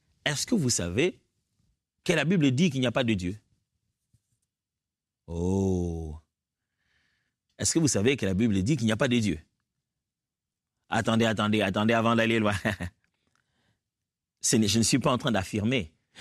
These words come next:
Je suis en train de dire que ce mot-là est comme ça dans la Bible. Et si vous tombez entre des mauvaises mains, quelqu'un vous fera exactement ce que je viens de faire maintenant, et vous, vous croirez que vraiment la Bible, euh, dit,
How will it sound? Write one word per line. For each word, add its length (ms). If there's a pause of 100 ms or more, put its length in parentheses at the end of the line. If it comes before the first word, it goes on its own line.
(120)
Je 80
suis 140
en 60
train 120
de 80
dire 180
que 120
ce 160
mot-là 480 (120)
est 140
comme 220
ça 240
dans 100
la 120
Bible. 380 (680)
Et 100
si 240
vous 240 (200)
tombez 320
entre 240
des 100
mauvaises 340
mains, 200 (180)
quelqu'un 280
vous 100
fera 180
exactement 440
ce 100
que 80
je 60
viens 120
de 80
faire 200
maintenant, 380 (300)
et 80
vous, 140
vous 340
croirez 400
que 140
vraiment 340
la 120
Bible, 440 (720)
euh, 480 (1000)
dit, 340